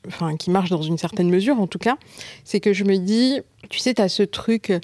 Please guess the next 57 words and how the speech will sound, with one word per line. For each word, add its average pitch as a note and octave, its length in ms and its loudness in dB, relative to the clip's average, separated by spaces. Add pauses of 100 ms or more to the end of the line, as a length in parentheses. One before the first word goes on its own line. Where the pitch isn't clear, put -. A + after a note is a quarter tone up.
(200)
c'est - 160 -4
très, - 160 0
très G3 200 2
vieux, G3 240 4
hein, E3+ 120 0
c'est E3+ 160 -2
dans D#3+ 160 0
Kant, F#3+ 380 0
c'est - 260 -6
dans D#3+ 100 0
la D#3+ 120 2
Bible, F3+ 460 2
c'est - 140 -6
chez - 140 -6
Socrate, - 580 -4
enfin D3 120 -6
bref, C3+ 280 -8
tu - 60 -20
trouves - 160 -18
partout. A3 340 -4 (500)
C'est, G#3 380 2
euh, E3 260 2 (180)
tu - 120 -8
traites - 300 -2
les G3 220 2
autres A3+ 160 0
comme A3+ 180 2
tu A3 120 -8
voudrais F#3 280 -2
être G3+ 160 -2
traité. - 340 -6 (600)
Tu - 80 -8
vois, - 80 -8
c'est - 160 -6
ce - 160 -12
qui A3 100 2
est G#3 40 4
la F#3+ 120 2
définition A#3 480 0
de A#3+ 60 0
la G#3 100 2
bienveillance, F#3 540 0
hein. - 40 -8 (480)
La F3 120 0
plupart C4 240 0
des A3+ 100 4
gens A3+ 160 2
pensent A3 200 -2
que G3+ 100 0
la F3 100 0
bienveillance, F#3+ 440 0
c'est - 120 -2
être E3 80 -2
gentil. F3+ 460 -6 (440)
C'est - 140 -20
pas D#3 120 -2
vrai. A3 200 -2